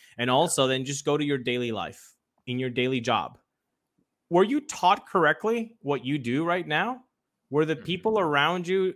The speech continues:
Speaker 1: uh, supportive? Did they let you ask questions? Did they answer them in a nice way?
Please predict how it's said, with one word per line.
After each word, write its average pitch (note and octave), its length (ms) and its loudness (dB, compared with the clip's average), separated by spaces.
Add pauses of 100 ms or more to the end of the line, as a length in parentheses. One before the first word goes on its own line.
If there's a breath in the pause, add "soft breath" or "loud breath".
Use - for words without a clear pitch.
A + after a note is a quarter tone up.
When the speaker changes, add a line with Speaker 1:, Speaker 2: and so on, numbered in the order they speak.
(100)
Speaker 1:
uh, C3 280 2
supportive? D3 540 -2 (540)
Did C#3 180 -2
they C#3 300 2
let B2+ 220 -2
you D#3 140 -2
ask C3+ 200 -2
questions? G3 640 -8 (380)
Did B2+ 100 -8
they B2+ 140 -2
answer B2 280 -4
them C3+ 160 -6
in B2+ 80 -6
a A#2+ 60 -6
nice A#2+ 340 -6
way? F3+ 360 -2